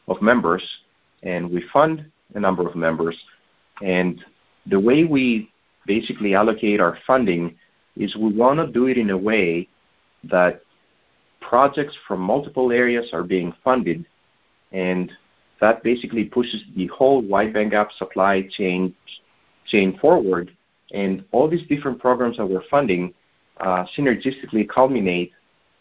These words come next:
in large-scale wide bandgap power electronics adoption. So, of course, the areas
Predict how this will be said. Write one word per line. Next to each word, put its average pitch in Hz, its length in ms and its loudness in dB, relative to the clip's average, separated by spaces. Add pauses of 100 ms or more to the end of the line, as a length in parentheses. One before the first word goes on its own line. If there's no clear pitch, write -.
(160)
in 95 400 -2 (380)
large-scale 104 600 2
wide 95 300 0
bandgap 95 400 0
power 95 200 4
electronics 90 520 -2 (340)
adoption. 76 600 -2 (680)
So, 107 220 4
of 101 140 -2
course, 147 240 2
the 110 160 0
areas 131 340 2